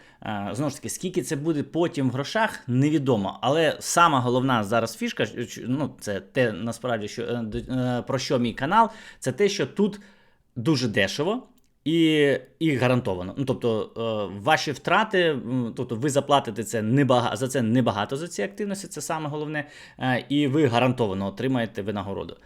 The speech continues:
Е, єдине, ми не знаємо, скільки це буде. М, так, е, давайте підемо, о, ну, все покроково. Тобто переходимо за цим посиланням.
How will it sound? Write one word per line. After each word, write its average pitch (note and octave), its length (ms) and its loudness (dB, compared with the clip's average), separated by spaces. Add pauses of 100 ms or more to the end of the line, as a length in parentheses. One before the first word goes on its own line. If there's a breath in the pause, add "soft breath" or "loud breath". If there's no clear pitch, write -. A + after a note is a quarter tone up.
(240 loud breath)
Е, G2+ 340 -8
єдине, B2+ 320 -2
ми A2+ 120 0
не G#2+ 100 -2
знаємо, F#2+ 240 -8
скільки - 240 -16
це - 160 -6
буде. - 240 -14 (1300)
М, G#2+ 380 -2
так, - 260 0 (100)
е, G#2+ 340 -8
давайте D#3+ 840 -2 (540)
підемо, C3 320 -4 (120)
о, A#2 460 -8
ну, - 180 -10 (100)
все B2+ 360 -2
покроково. G#2 600 -8 (340 loud breath)
Тобто A#2+ 220 -6
переходимо E3+ 500 2
за B2+ 100 -4
цим C3 180 -4
посиланням. G#3 580 -2